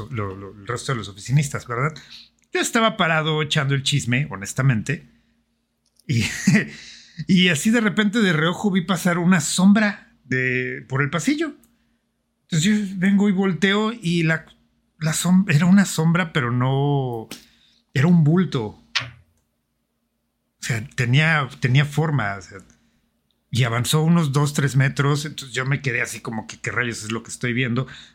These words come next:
Volteo a, hacia, con la persona con la que estaba hablando y, y se me queda mirando con los ojos como platos y me dice, "¿Viste?". Yo le, yo nada más recuerdo que le dije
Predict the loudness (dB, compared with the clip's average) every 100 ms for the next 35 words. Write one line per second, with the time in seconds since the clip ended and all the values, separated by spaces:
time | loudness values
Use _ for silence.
0 | _ -2 -2 0 0 2 2 0 -2 -2
1 | -4 -4 -6 -4 -4 -4 -2 -4 -4 -8
2 | -12 _ _ -10 -4 -2 -2 0 0 0
3 | -2 -2 -2 -2 -2 -2 -2 -2 -4 -4
4 | -2 0 2 2 0 -2 -6 -6 -6 -6
5 | -8 -8 -4 -4 -4 -2 -2 -2 -4 0
6 | 0 2 -2 -4 -10 -20 _ 0 0 0
7 | -2 0 2 2 0 -2 -4 -2 -2 -2
8 | -4 -4 -4